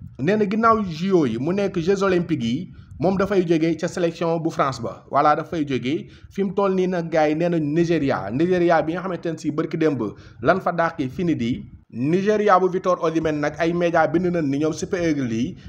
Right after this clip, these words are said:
actuellement ñoo ngi liggéey pour daal di signer Hervé Renard boobu nga xamante ne si technicien français la. Xale bi nga xamante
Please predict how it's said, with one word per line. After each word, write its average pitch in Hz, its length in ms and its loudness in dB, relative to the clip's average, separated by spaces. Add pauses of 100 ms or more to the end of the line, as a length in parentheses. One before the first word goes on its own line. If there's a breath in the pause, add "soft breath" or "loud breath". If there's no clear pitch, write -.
(200 loud breath)
actuellement 175 600 2
ñoo 160 240 2
ngi 165 100 2
liggéey 143 380 2
pour 156 180 -4
daal 151 200 4
di 143 80 -2
signer 143 420 -6
Hervé 160 240 0
Renard 147 280 0
boobu 143 180 0
nga 139 60 -6
xamante 139 300 -4
ne 131 60 -2
si 127 260 -4
technicien 143 640 -2
français 135 400 -2
la. 85 240 -6 (1000 soft breath)
Xale 220 200 2
bi 220 100 0
nga 233 100 2
xamante 220 260 0